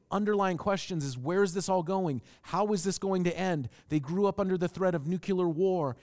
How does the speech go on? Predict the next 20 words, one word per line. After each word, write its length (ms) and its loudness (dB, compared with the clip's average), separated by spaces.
Uh, 140 0
they 120 0
grew 200 0
up 100 0
in 80 0
the 80 0
Cold 480 0
War. 220 0
They 100 -2
grew 240 0
up 140 -2
with 120 -2
all 120 0
these, 180 -2
like, 160 0
constant, 460 -2
like, 160 -4
"What's 240 -2
gonna 180 -2
happen?" 500 -4